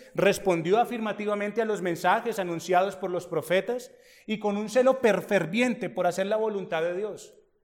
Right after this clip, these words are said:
Pero su congrega-, su consagración disminuyó conforme iban pasando los años.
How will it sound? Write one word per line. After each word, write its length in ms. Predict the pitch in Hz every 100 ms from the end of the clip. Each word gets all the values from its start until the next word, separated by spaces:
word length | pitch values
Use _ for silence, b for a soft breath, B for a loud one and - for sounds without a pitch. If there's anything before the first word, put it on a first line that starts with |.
| _ _ _ _ _ _ _ _
Pero 240 | 170 170 165
su 160 | 165
congrega-, 520 | 165 156 151 143 143 -
su 360 | 165 - _
consagración 920 | 180 170 160 143 135 - 190 147 113 - _ _ _ _
disminuyó 640 | 135 151 139 151 139 131 139
conforme 560 | 160 147 170 170 143 127
iban 240 | 143 143
pasando 420 | 135 127 123 127
los 220 | 127 123
años. 420 | 123 120 117 -